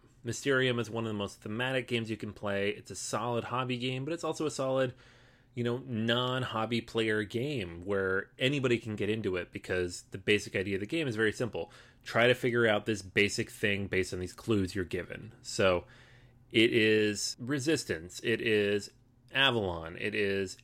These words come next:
any of these games, The Coup, any of these games where you're trying to figure out a basic idea that someone else is trying to give you or hide from you and beat them in the process.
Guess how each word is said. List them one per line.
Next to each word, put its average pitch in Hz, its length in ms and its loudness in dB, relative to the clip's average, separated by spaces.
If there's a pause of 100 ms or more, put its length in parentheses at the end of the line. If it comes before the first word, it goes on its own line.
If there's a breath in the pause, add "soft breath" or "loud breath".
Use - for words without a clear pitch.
any 156 300 -4
of 151 60 -2
these 139 200 0
games, - 220 -4
The 117 100 2 (520)
Coup, 107 440 4
any 151 200 2
of 156 60 2
these 143 180 2
games 113 300 0
where 101 100 -4
you're 101 60 0
trying 117 260 -6
to 104 40 -4
figure 104 260 -2
out 107 120 -4
a 107 40 -6
basic 120 560 -2
idea 95 540 0 (440 soft breath)
that 107 120 -8
someone 160 340 0
else 131 200 2
is 120 80 -4
trying 117 180 0
to 107 60 0
give 101 240 0
you 101 320 2 (320 soft breath)
or 175 220 8
hide 180 340 0
from 117 240 0
you 85 340 -4 (140)
and 107 260 2 (100)
beat 127 220 -6
them 92 200 -4
in 90 80 -10
the 87 60 -14
process. - 720 -12